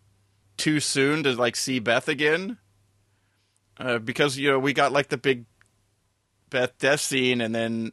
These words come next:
you know, the reaction, and you see a little bit, but then this whole episode is about <laughs> another character dying. Like,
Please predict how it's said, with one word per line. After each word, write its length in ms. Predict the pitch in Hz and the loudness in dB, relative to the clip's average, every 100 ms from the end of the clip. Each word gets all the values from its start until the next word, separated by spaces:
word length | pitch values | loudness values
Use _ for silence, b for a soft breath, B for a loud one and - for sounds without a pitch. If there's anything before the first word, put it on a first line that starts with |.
| - | -10
you 100 | 113 | -8
know, 160 | 110 | -6
the 200 | 104 113 | -6 -6
reaction, 760 | 110 117 117 127 - 131 120 117 | -4 -2 0 0 -2 -6 -4 -6
and 200 | 113 113 | -6 -8
you 60 | |
see 180 | 113 135 | -8 -6
a 60 | 117 | -6
little 300 | 117 160 156 | -4 -2 -2
bit, 420 | 131 120 101 - b b b b b _ _ _ | 0 0 -2 -16 b b b b b _ _ _
but 200 | 113 131 | -10 -4
then 140 | 143 139 | -2 0
this 140 | 143 | -2
whole 180 | 151 143 | 0 0
episode 380 | 131 - 139 123 | -2 -2 -2 -2
is 120 | 123 | -4
about 300 | 120 120 120 | -2 0 0
<laughs> 140 | 127 131 | -4 -10
another 240 | 113 143 | -6 -4
character 640 | - - 131 131 - - | -4 -4 -4 -4 -6 -8
dying. 480 | 131 113 127 139 110 | -2 0 2 2 0
Like, 260 | 110 110 | -2 -4